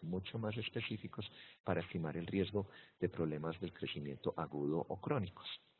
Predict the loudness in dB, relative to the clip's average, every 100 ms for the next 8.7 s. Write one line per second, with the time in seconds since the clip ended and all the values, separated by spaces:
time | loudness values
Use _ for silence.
0 | _ _ -2 -2 -2 -18 _ -4 -4 -4
1 | -2 0 0 2 4 6 6 6 2 -4
2 | -4 0 2 2 0 -2 -2 -2 -4 -4
3 | -2 0 0 0 -2 -12 -16 -6 -2 0
4 | 2 2 2 2 -2 -2 -2 -2 -10 -2
5 | 2 4 4 4 4 4 6 6 4 2
6 | 0 -2 -2 -2 -2 -4 -6 -6 -6 -6
7 | -8 -12 -20 _ -20 _ 0 2 4 4
8 | 6 4 2 2 0 0 -2